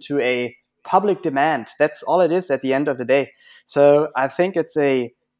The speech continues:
extremely important accelerator for the entire industry. And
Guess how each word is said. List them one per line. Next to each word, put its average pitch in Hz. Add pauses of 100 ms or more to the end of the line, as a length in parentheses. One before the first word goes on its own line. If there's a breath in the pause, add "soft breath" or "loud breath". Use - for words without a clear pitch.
extremely 180
important 160
accelerator 151
for 143
the 127
entire 139
industry. 123 (340)
And 127